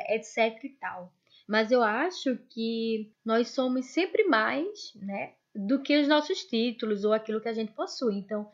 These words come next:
Jéssica por Jéssica é uma mulher que vive em busca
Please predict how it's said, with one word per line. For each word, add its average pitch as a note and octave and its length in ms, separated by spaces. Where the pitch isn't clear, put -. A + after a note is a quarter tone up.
Jéssica C4+ 400
por D4 240
Jéssica G#3 760
é A#3+ 140
uma D4 160
mulher C#4 480
que C#4+ 180
vive C4+ 220
em D4+ 100
busca C4 500